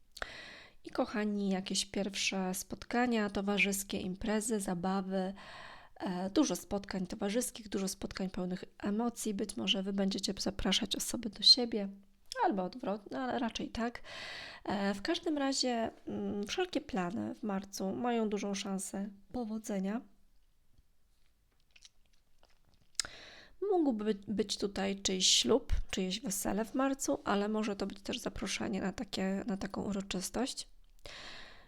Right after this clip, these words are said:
E, moi kochani, fajnie, bo tutaj jest stabilizacja, bezpieczeństwo, ochrona. Tu już czujecie, że to nadchodzi, że nadchodzi ten dobrobyt. E,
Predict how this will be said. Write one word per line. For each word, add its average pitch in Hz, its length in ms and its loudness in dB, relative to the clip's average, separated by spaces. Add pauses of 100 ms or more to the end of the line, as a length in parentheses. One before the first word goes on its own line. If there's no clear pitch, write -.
(260)
E, 196 360 2
moi 220 280 2
kochani, 220 1080 2 (2000)
fajnie, 220 360 4
bo 202 100 2
tutaj 233 280 4
jest 226 220 0
stabilizacja, 208 760 -2
bezpieczeństwo, 202 760 -6
ochrona. 202 600 -2 (380)
Tu 294 180 4
już 220 300 -2
czujecie, 208 600 0
że 190 200 0
to 196 140 -4
nadchodzi, 202 540 -4
że 277 100 0
nadchodzi 285 360 0
ten 202 180 0
dobrobyt. 196 640 -4 (220)
E, 208 360 -2